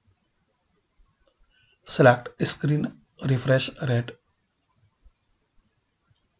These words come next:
Then click on Properties. Then click on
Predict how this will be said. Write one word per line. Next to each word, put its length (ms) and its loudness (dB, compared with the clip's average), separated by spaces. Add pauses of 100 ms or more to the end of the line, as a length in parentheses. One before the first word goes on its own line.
(300)
Then 280 4
click 200 -2
on 140 2
Properties. 640 0 (3500)
Then 300 0
click 180 0
on 220 0